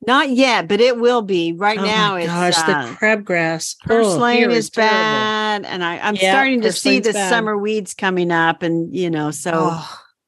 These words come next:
Speaker 1: ugh. Let's,
Speaker 2: Ugh.
Speaker 1: we, we, that's not a high note. We wanna end on a high note. My first zinnia came into bloom today.
Speaker 2: There you go.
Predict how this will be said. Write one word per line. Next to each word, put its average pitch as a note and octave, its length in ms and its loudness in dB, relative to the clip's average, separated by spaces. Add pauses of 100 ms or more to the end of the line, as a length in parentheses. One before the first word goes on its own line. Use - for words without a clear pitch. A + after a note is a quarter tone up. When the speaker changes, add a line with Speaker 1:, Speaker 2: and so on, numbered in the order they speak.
(160)
Speaker 1:
ugh. G3 460 0 (680)
Let's, C4+ 320 0
Speaker 2:
Ugh. F#3 320 0 (240)
Speaker 1:
we, D#4+ 300 0
we, D4+ 220 -2
that's D4 340 0
not A4 280 4
a B3+ 40 -10
high F4 220 2
note. D4 220 2
We D4 120 0
wanna D#4+ 300 -2
end D#4 260 -2
on D4+ 160 -2
a C#4 80 0
high D4 380 -4
note. A#3+ 680 -4 (260)
My C#4+ 140 2
first D4 400 -2
zinnia F4+ 400 4
came D4 260 -4
into C4+ 200 2
bloom C4+ 320 0
today. A3 680 -2 (640)
Speaker 2:
There D#4+ 140 4
you D#4+ 160 4
go. G3 400 2